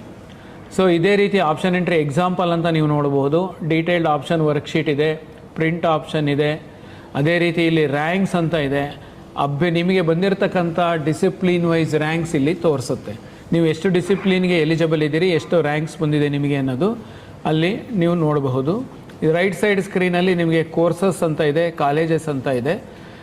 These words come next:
So ನೀವು ಕೋರ್ಸಸ್ ಸೆಲೆಕ್ಟ್ ಮಾಡಿದ್ರೆ ಯಾವ್ಯಾವ ಕೋರ್ಸ್‌ಗಳು ನಿಮಗೆ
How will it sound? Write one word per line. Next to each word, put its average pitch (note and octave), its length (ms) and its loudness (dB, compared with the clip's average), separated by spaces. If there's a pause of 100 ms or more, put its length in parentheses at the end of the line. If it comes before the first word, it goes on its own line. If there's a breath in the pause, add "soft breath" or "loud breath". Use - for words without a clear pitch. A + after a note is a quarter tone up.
(160 loud breath)
So F#3 140 4
ನೀವು E3+ 180 2
ಕೋರ್ಸಸ್ G#3 440 0
ಸೆಲೆಕ್ಟ್ F#3+ 320 0
ಮಾಡಿದ್ರೆ F3 520 0
ಯಾವ್ಯಾವ F3+ 600 2
ಕೋರ್ಸ್‌ಗಳು F3 840 0 (920 loud breath)
ನಿಮಗೆ E3 520 2